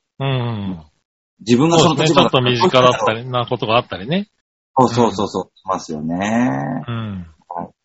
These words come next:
Speaker 2: ということで、ちょっとこの歴史上の人物ランキング行こうと思います。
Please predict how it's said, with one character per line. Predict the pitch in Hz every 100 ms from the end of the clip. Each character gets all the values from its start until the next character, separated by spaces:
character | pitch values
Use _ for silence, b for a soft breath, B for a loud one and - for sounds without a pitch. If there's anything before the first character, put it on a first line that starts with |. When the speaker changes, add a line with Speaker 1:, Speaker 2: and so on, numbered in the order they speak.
| _ _ _ _ _ -
Speaker 2:
と |
い | 160
う |
こ | 165 175
と | 180
で、 | 131 131
ち | 123
ょ |
っ |
と | - -
こ | 104
の | 104
歴 | 104 147
史 | 135
上 | 156
の | 147 143
人 | 147
物 | 135 147
ラ | 143
ン | 123
キ | 110
ン | 90
グ | 90
行 |
こ | - 107
う | -
と |
思 | 92 92
い |
ま | 87 85
す。 | - -